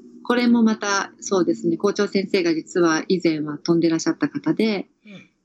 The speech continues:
Speaker 1: えーと、それを通して知ったわけじゃないんですけど、偶然ですよね。私が入学してから、
Speaker 2: はいはい。
Speaker 1: あの、あ、先輩だったんだなっていうのを知ったんですが、
Speaker 2: ええ。
Speaker 1: 本当に四人のお子さんの、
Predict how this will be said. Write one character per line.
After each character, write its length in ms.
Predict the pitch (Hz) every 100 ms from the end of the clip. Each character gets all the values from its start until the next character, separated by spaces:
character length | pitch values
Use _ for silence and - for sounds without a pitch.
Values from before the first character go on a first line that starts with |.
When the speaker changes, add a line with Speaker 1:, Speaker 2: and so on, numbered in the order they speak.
| _
Speaker 1:
え 200 | - 190
ー 80 | 180
と、 120 | -
そ 160 | 175 208
れ 120 | 240
を 100 | 277
通 220 | 285 320
し 60 | 285
て 80 | 214
知 200 | - -
っ 40 | -
た 140 | 202
わ 100 | 214
け 80 | 196
じ 60 |
ゃ 40 | 175
な 80 | 220
い 80 |
ん 40 | 233
で 80 | 196
す 60 |
け 120 | - 165
ど、 40 |
偶 200 | 196 202
然 220 | 196 190
で 100 | 185
す 140 | 180 147
よ 40 |
ね。 100 | 160
私 320 | 160 175 185
が 60 | 170
入 200 | 175 175
学 240 | 170 -
し 80 | 180
て 140 | - 240
か 180 | 226
ら、 80 | 226
Speaker 2:
は 80 | 226
い 40 |
は 100 | 226
い。 60 | 160
Speaker 1:
あ 160 | 180 170
の、 180 | 165 180
あ、 160 | 165 - _ _ _ _
先 220 | - 175
輩 140 | 156
だ 60 | 151
っ 40 |
た 80 | 156
ん 40 |
だ 60 | 151
な 140 | 208
っ 60 | 247
て 100 | 214
い 120 | 196 -
う 40 | -
の 100 | 165
を 80 | 156
知 80 |
っ 20 | -
た 120 | 175
ん 60 |
で 100 | 151 143
す 240 | - 180
が、 280 | 196 208 180
Speaker 2:
え 20 | 190
え。 220 | 165 - 180
Speaker 1:
本 120 | 190
当 100 | 196
に 120 | 190
四 80 | 190
人 180 | 220 190
の 180 | 165 -
お 40 |
子 120 | -
さ 180 | 160 160
ん 120 | 156
の、 220 | 151 -